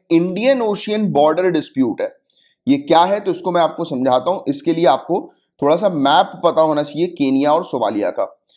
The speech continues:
तो केनिया और सोमालिया में आप देखेंगे गाइस, तो ये अफ्रीका में आपको ये दो कंट्रीज दिखाई देंगी, केनिया और सोमालिया,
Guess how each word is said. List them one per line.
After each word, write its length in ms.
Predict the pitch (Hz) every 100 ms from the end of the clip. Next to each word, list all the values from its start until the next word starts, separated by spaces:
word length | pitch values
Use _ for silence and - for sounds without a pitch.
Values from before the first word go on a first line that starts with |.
| _ _
तो 80 | 143
केनिया 400 | 143 151 165 202
और 100 | 208
सोमालिया 440 | 196 156 147 180
में 120 | 180 180
आप 120 | 170
देखेंगे 500 | 147 143 143 180 175
गाइस, 300 | 160 175 -
तो 60 | 156
ये 280 | 156 160 -
अफ्रीका 400 | 127 - 147 165
में 120 | 160
आपको 240 | 147 - 156
ये 100 | 151
दो 220 | 131 151
कंट्रीज 440 | 143 131 147 160
दिखाई 280 | 147 143 143
देंगी, 260 | 135 143 165
केनिया 440 | - 123 127 147
और 100 | 156
सोमालिया, 480 | 139 123 123 139